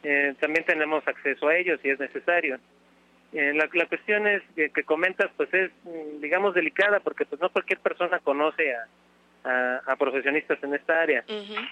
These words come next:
Speaker 1: Eh, por, precisamente por eso nosotros nos pusimos a ofrecer nuestros servicios y de manera gratuita y a través de las redes sociales. Si puedes, tú tienes, que tienes mis datos, pues pásalos a, a, a tus radioescuchas y, y pues a ver cómo me va con el manejo de la información.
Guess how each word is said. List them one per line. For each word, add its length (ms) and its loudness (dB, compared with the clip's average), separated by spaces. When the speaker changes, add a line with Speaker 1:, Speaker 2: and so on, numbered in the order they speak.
Speaker 1:
Eh, 340 0
por, 220 4
precisamente 560 2
por 180 2
eso 220 2
nosotros 400 -2
nos 120 -6
pusimos 380 -4
a 60 -4
ofrecer 300 -2
nuestros 280 -2
servicios 420 -2
y 60 -4
de 160 2
manera 380 2
gratuita 640 0
y 60 2
a 40 2
través 280 2
de 100 2
las 140 2
redes 240 0
sociales. 420 -2
Si 100 -4
puedes, 420 2
tú 100 -2
tienes, 300 0
que 80 0
tienes 340 -2
mis 160 -4
datos, 400 0
pues 220 -2
pásalos 500 0
a, 160 -4
a, 360 -4
a 40 -6
tus 160 -8
radioescuchas 720 0
y, 520 2
y 60 -2
pues 180 0
a 60 4
ver 140 2
cómo 240 0
me 100 2
va 160 4
con 140 2
el 80 0
manejo 340 2
de 80 -2
la 80 0
información. 560 -2